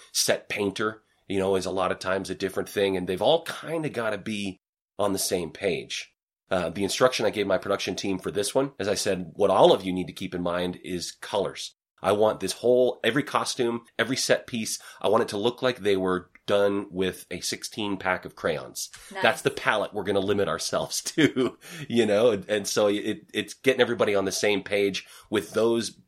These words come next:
Speaker 1: broad concepts that then as we have our meetings, we can tweak and refine and, and bring new things in and say, "Hey, we thought about this," or, "This happened in rehearsal," or, you know, keep everybody together.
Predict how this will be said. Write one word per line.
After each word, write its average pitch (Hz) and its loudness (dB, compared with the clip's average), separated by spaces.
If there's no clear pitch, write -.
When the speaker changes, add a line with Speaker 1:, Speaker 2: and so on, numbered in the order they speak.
Speaker 1:
broad 95 -2
concepts 123 -2
that 92 -6
then 95 0
as 92 -6
we 90 -6
have 92 -4
our 85 -2
meetings, 90 -4
we 95 -2
can 85 -10
tweak 87 -4
and 85 -4
refine 80 -2
and, 76 -8
and 98 -8
bring 101 -2
new 98 -2
things 95 -4
in 90 -2
and 87 -4
say, 85 -8
"Hey, 95 -6
we 87 -8
thought 90 -6
about 87 -6
this," 95 -2
or, 64 -16
"This 90 -4
happened 90 -4
in 90 -4
rehearsal," 90 -6
or, 80 -6
you 82 -10
know, 80 -12
keep - -12
everybody 78 -12
together. 78 -12